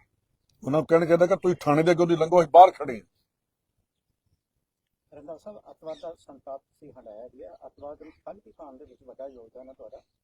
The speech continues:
Speaker 2: ਤੇ ਹੁਣ ਜੋ ਮੌਜੂਦਾ ਹਾਲਾਤ ਹੈ, ਬਿਲਕੁਲ ਉਹਦੇ ਨਾਲ ਮੇਲ ਜੋਲ ਖਾਂਦੇ ਪਏ ਨੇ, ਤਾਂ ਇਸ ਦਾ ਹੱਲ ਜਿਹੜਾ
Speaker 1: ਇਹਦੇ ਨਾਲ ਮੇਰਾ ਖਿਆਲ ਹੈ, ਇਹਦੇ ਨਾਲ ਤੁਸੀਂ ਐਮ ਐਲ ਏ ਨੂੰ ਜ਼ਿਆਦਾ ਮੇਰੇ ਤੋਂ ਪੁੱਛੋ, ਜਿਹੜਾ ਵਰਕਿੰਗ ਪ੍ਰੈਜ਼ੀਡੈਂਟ ਆ। ਸਾਡੇ ਕੋਲ ਤੇ ਹੱਲ ਹੈਗਾ,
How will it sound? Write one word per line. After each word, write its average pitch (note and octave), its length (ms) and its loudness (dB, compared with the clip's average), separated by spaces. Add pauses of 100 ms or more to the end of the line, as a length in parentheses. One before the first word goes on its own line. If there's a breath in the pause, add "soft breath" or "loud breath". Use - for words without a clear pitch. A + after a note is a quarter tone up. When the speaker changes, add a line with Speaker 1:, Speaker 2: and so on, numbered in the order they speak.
(460)
Speaker 2:
ਤੇ D3+ 140 -20
ਹੁਣ A#3 120 -20
ਜੋ A3+ 140 -20
ਮੌਜੂਦਾ F#3 400 -16
ਹਾਲਾਤ E3 300 -18
ਹੈ, F#3 140 -16 (140)
ਬਿਲਕੁਲ A3+ 360 -20
ਉਹਦੇ G3+ 140 -20
ਨਾਲ G3+ 100 -20
ਮੇਲ C#3+ 180 -20
ਜੋਲ D#3 240 -20
ਖਾਂਦੇ - 300 -20
ਪਏ B3 180 -20
ਨੇ, A#3+ 140 -20 (920)
ਤਾਂ - 160 -20
ਇਸ A3 260 -20 (580)
ਦਾ G#3 100 -16
ਹੱਲ D3+ 300 -20
ਜਿਹੜਾ E3+ 200 -10
Speaker 1:
ਇਹਦੇ F#3 160 -4
ਨਾਲ F#3 120 -2
ਮੇਰਾ D3 340 0
ਖਿਆਲ C#3+ 220 2
ਹੈ, D3+ 100 2 (120)
ਇਹਦੇ C#3 180 -4
ਨਾਲ C#3+ 140 -4
ਤੁਸੀਂ B2 440 -6
ਐਮ A#2+ 220 -4
ਐਲ B2 100 0
ਏ C3 60 -4
ਨੂੰ C3 120 -8
ਜ਼ਿਆਦਾ G#2 200 -4
ਮੇਰੇ G2+ 220 -14
ਤੋਂ A#2+ 80 -12
ਪੁੱਛੋ, A#2 300 -12
ਜਿਹੜਾ A2 180 -4
ਵਰਕਿੰਗ G#2 360 -12
ਪ੍ਰੈਜ਼ੀਡੈਂਟ F#2+ 500 -14
ਆ। F#2+ 100 -20 (560)
ਸਾਡੇ C3 220 0
ਕੋਲ C3+ 160 -6
ਤੇ D#3+ 100 2
ਹੱਲ B2 240 4
ਹੈਗਾ, A2 360 -2